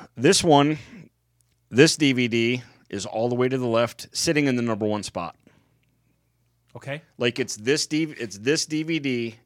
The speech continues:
Speaker 1: and then goes to the rest.
Speaker 2: See, I can't do that because all mine are alphabetical.
Speaker 1: I
Speaker 2: I'm,
Speaker 1: go,
Speaker 2: I'm a nerd like that.
Speaker 1: Uh, no, and that, that's totally cool. Blazing Saddles.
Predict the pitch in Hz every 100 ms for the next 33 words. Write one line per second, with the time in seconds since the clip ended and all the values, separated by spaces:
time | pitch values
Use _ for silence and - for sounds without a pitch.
0 | _ 104 107 113 117 113 113 - - 101
1 | 95 78 - - _ - 156 147 175 196
2 | 160 156 139 127 143 135 135 135 123 120
3 | 127 113 95 101 - _ _ _ _ _
4 | _ _ _ - _ - - - - 123
5 | 123 117 165 165 156 139 120 - 117 -
6 | - _ 226 233 269 208 120 127 120 -
7 | 139 90 110 120 - 156 165 208 202 104
8 | - _ _ _ _ _ _ _ _ _
9 | _ _ _ _ - 110 107 101 - 92
10 | 80 -